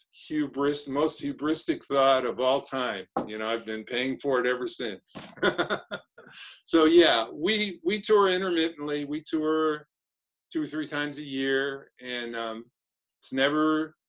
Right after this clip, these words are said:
there have been really good years, but it's never been su-, you know, not, nothing like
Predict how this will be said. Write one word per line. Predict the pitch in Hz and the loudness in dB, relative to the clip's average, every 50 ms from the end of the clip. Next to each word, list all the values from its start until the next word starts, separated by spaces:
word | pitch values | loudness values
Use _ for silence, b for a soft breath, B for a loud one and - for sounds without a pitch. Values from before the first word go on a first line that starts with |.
| _ _ _ _ - | _ _ _ _ -4
there | 135 131 131 | -2 0 0
have | 123 113 | 0 -2
been | 110 135 143 147 143 | -2 0 0 0 0
really | 139 139 139 139 143 135 | 0 0 0 -2 -2 -2
good | 135 143 139 131 | -2 -2 -2 -2
years, | 131 135 135 131 131 135 135 120 - - | -2 0 2 2 2 2 0 -2 -6 -4
but | 123 120 117 113 | -2 0 0 0
it's | 113 - - - | -2 -6 -8 -8
never | 127 120 120 127 120 | -6 -4 -2 -2 -4
been | 107 110 123 117 113 | -4 -4 -6 -8 -8
su-, | - - - 135 135 135 | -8 -6 -6 -6 -6 -6
you | 127 120 123 113 | -6 -4 -2 -2
know, | 110 101 95 | -2 -4 -4
not, | 107 123 139 147 143 - - 135 | -4 -4 -2 -2 -2 -4 -8 -6
nothing | 135 147 151 143 139 - 143 120 | -2 0 0 0 0 -2 -6 -6
like | 117 120 117 113 | -4 -4 -4 -6